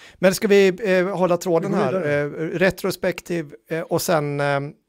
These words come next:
Speaker 1: eh, går vi in lite på nu, nu. För jag tänker vi kanske, när vi, om vi bara drar igenom de här avsnitten och s-, bara vad vi har gjort under året, så kanske vi kan prata om vad har hänt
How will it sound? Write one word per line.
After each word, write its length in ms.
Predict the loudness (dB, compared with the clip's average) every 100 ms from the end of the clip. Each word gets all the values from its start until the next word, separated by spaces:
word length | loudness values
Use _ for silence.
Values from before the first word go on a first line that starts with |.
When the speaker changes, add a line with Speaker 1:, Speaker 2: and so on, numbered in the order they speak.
| -12
Speaker 1:
eh, 280 | -8 -8 -8
går 240 | -10 0 2
vi 140 | 4
in 120 | 2
lite 240 | 0 -2 -6
på 420 | -6 -4 -4 -6 -8
nu, 300 | -4 -4 -2
nu. 240 | -4 -6
För 120 | -4
jag 80 | -2
tänker 260 | -2 -4 -4
vi 360 | -4 -6 -10 _ -8
kanske, 420 | -6 -4 -4 -6
när 120 | -6
vi, 140 | -8 -6
om 180 | -6
vi 60 | -4
bara 180 | -2 -2
drar 200 | 0 0
igenom 320 | 0 0 0
de 120 | -2
här 120 | 0 0
avsnitten 500 | -2 -4 -10 -8 -6
och 60 |
s-, 200 | -6 -10
bara 200 | -8 -6
vad 120 | -4 -4
vi 80 | -4
har 60 |
gjort 220 | -6 -8
under 140 | -10 -8
året, 280 | -6 -6 -8
så 80 |
kanske 240 | -12 -12 -10
vi 60 |
kan 180 | -10 -10
prata 300 | -8 -10 -8
om 240 | -8 -8 -4
vad 160 | -2
har 80 | -2
hänt 480 | -4 -8 -12 -20